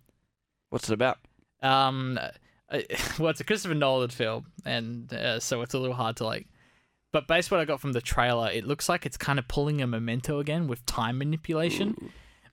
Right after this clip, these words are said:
Speaker 2: But it seems really interesting. It looks
Speaker 1: Okay.
Speaker 2: really cool. But, um,
Speaker 1: I mean, I'm gonna watch it. Like,
Speaker 2: yeah, I'd say watch the trailer.
Speaker 1: Okay.
Speaker 2: 'Cause it's, it's very vague. It's very, like, this is that, but you get a little glimpse at,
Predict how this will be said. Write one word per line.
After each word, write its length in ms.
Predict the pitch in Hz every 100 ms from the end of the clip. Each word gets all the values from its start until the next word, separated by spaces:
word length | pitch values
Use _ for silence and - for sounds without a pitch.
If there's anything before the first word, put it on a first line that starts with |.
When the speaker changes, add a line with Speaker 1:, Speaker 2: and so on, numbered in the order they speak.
| 135
Speaker 2:
But 240 | 135 135
it 160 | 160 170
seems 320 | - 214 185
really 220 | 160 175
interesting. 560 | 156 185 254 - 131 113
It 80 | 117
looks 180 | 135 -
Speaker 1:
Okay. 80 |
Speaker 2:
really 160 | 139 127
cool. 420 | 127 151 58 - - _
But, 200 | - -
um, 380 | - 80 82 131 _ -
Speaker 1:
I 60 |
mean, 140 | 139 151
I'm 80 |
gonna 200 | 147 113
watch 260 | 104 107 -
it. 220 | - - - - - _ -
Like, 220 | - -
Speaker 2:
yeah, 320 | 131 123 120 -
I'd 140 | 208
say 100 | -
watch 240 | 370 381 -
the 60 |
trailer. 500 | 220 202 180 120 113 123 _ -
Speaker 1:
Okay. 200 | - - -
Speaker 2:
'Cause 180 | - 147
it's, 140 | 156 -
it's 140 | 165
very 460 | 151 143 190 214 202
vague. 480 | 143 151 156 156 143
It's 100 | 127
very, 340 | 143 147 143
like, 200 | 135 110
this 180 | 131 -
is 120 | 127
that, 260 | 127 120 120
but 240 | - 117 - - - - - -
you 120 | 139
get 140 | 143
a 40 | 143
little 200 | 147 143
glimpse 320 | 143 131 -
at, 180 | 131